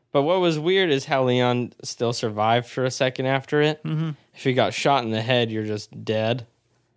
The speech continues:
Speaker 2: No, not
Speaker 1: I, I
Speaker 2: necessarily.
Speaker 1: feel like, I mean, how can you survive a bullet through your brain?
Speaker 2: Do people
Speaker 1: I mean,
Speaker 2: do?
Speaker 1: yeah, whenever they get, like, one in one hundred bajillion jillion chance that there's, like,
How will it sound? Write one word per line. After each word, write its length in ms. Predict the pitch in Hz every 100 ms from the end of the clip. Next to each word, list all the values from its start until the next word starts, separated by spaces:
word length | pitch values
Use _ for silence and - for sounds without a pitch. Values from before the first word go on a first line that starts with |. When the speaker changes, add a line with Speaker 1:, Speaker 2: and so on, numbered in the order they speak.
| -
Speaker 2:
No, 160 | 381
not 120 | 370 220
Speaker 1:
I, 40 |
I 40 | 135
Speaker 2:
necessarily. 440 | 120 143 107 113
Speaker 1:
feel 160 | 147 123
like, 320 | 107 113 120
I 80 | 120
mean, 340 | 127 123 123 - _
how 240 | - 160 175
can 180 | 170
you 80 | 160
survive 440 | 151 143 131 143 127
a 80 | 107
bullet 560 | 117 117 135 135 -
through 180 | - 135
your 140 | 120
brain? 460 | 110 110 120 117 92
Speaker 2:
Do 160 | - -
people 360 | 285 320 180
Speaker 1:
I 120 | 147 170
mean, 120 | 185
Speaker 2:
do? 260 | 98 78 - - - -
Speaker 1:
yeah, 320 | 185 214 202
whenever 360 | 196 202 190
they 160 | 180 180
get, 220 | 175 165
like, 380 | 151 143 139 - _ _
one 300 | 143 156 160
in 220 | 151 147
one 160 | 147 143
hundred 360 | 143 156 156 143
bajillion 640 | 143 135 147 147 143 131
jillion 420 | 135 143 139 135
chance 500 | - 147 143 135 -
that 140 | 131
there's, 220 | 131 135 135
like, 260 | 123 -